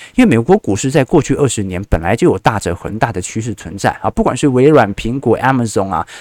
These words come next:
特斯拉所占整体市值的权重啊，都在不断的扩大当中，这个是我们可以观察到的显著迹象。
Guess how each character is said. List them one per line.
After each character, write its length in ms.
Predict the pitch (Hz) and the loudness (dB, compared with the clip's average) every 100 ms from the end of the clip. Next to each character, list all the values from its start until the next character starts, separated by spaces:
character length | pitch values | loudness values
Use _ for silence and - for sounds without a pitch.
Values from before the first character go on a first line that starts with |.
| - | -4
特 140 | 180 | -2
斯 140 | 147 135 | 0 2
拉 220 | 117 110 - - | 2 0 -6 -14
所 260 | - 135 | -2 0
占 240 | 113 202 156 | 2 2 2
整 160 | 131 | 0
体 140 | 151 117 | -2 -2
市 160 | - | -2
值 100 | 143 | -4
的 80 | 113 | -4
权 320 | 110 - 90 | -6 -6 -8
重 240 | 104 135 95 | -4 -4 -4
啊， 160 | 78 - - | -8 -10 -2
都 160 | 185 | 0
在 140 | 202 151 | 2 0
不 180 | - 123 | 0 -2
断 160 | 143 | -2
的 60 | 104 | -2
扩 200 | - 110 | -2 0
大 140 | 98 | 0
当 180 | 101 78 | -2 -6
中， 240 | 87 80 82 - - | -8 -10 -10 -8 2
这 100 | 233 | 4
个 60 | |
是 160 | 175 170 | 4 4
我 160 | 127 | 4
们 100 | 104 | 2
可 140 | 113 135 | 0 -2
以 40 | |
观 200 | 113 117 | 0 -2
察 160 | 123 107 | 0 0
到 100 | 113 | 2
的 80 | 101 | 0
显 220 | - 90 | -4 -6
著 140 | 117 | -6
迹 180 | 98 98 | -4 -4
象。 260 | - 92 | -2 -4